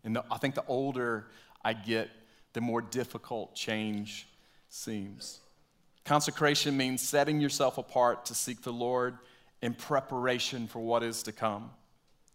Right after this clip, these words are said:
The fast that we want to begin to take on is not just about this year, it's about all the things that God wants to do in the future as well. How many know that if you shift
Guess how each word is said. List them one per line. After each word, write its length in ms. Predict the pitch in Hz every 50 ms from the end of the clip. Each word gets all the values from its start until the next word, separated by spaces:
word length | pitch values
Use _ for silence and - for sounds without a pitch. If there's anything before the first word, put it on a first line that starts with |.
| _ _ _ _ _ _ _ _ _ _ _ _ _
The 100 | - 117
fast 640 | 110 - - 147 143 160 160 160 160 - - - -
that 120 | 147 -
we 160 | 143 135 147
want 280 | 151 143 139 139 135 131
to 60 | 127
begin 420 | 127 127 123 113 135 127 127 123 113
to 100 | 113 110
take 300 | - - 123 117 - 135
on 500 | 127 131 127 120 117 110 107 107 107 110 - - - - - - - - _ _ _ _
is 160 | 117 107 107
not 260 | 127 127 135 143 -
just 240 | - 139 131 - -
about 400 | 131 110 117 113 113 - - 117
this 280 | 110 135 139 - - -
year, 200 | 113 107 104 104
it's 220 | 104 - - -
about 500 | 120 107 110 110 107 104 107 107 - - - - - _
all 160 | - 117 135
the 100 | 135 151
things 320 | 147 - 143 135 127 123 117
that 200 | 123 110 - -
God 240 | 120 120 117 120 117
wants 260 | 113 113 113 - -
to 80 | -
do 180 | 110 110 117 113
in 80 | 107 107
the 60 | 107
future 420 | 107 - 113 107 - - - 104
as 160 | 101 95 95
well. 360 | 104 104 104 104 95 90 90 - - - _ _ _ _ - - - - -
How 120 | - - 175
many 140 | 208 208
know 100 | 185 170
that 140 | 151 135 135
if 120 | 127 - -
you 100 | 202 202
shift 840 | - - - - - 151 143 147 160 170 165 - - - - -